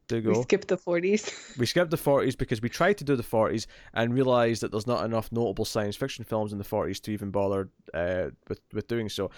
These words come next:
Speaker 1: I mean, the thirties didn't have a lot either. The thirties, like, the four we picked for the thirties were basically the only four we really could have picked.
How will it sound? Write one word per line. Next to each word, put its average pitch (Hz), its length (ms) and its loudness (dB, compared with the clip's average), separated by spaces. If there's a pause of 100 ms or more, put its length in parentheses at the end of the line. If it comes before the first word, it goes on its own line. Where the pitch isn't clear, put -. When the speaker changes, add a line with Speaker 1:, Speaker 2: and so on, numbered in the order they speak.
(160)
Speaker 1:
I 139 40 4
mean, 165 100 6
the 175 80 4
thirties 247 360 4
didn't 226 140 0
have 180 100 0
a 151 40 4
lot 131 200 4
either. 123 340 4
The 143 100 0
thirties, 156 340 2
like, 151 100 0
the 135 60 2
four 151 300 4
we 151 120 4
picked 143 240 0
for 120 80 -8
the 104 80 -4
thirties 110 380 2
were 117 80 0
basically 107 420 0
the 107 60 2
only 110 160 0
four 107 220 -2
we 101 140 -2
really 98 220 -4
could 95 140 -8
have 71 100 -12
picked. - 360 -6